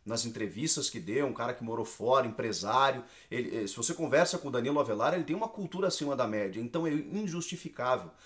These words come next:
Não que se ele não tivesse essa cultura, seria, mas ele tem tempo,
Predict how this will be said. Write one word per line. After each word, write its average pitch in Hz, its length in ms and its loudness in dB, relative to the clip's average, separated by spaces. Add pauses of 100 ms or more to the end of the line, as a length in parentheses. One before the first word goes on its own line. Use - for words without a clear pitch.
(160)
Não 185 280 6
que 233 160 -6
se 175 240 2
ele 160 140 4
não 135 160 0
tivesse 127 380 0
essa 107 180 -4
cultura, 127 460 -6
seria, 156 560 -2 (320)
mas 123 220 4
ele 143 160 2
tem 160 240 4
tempo, 160 580 4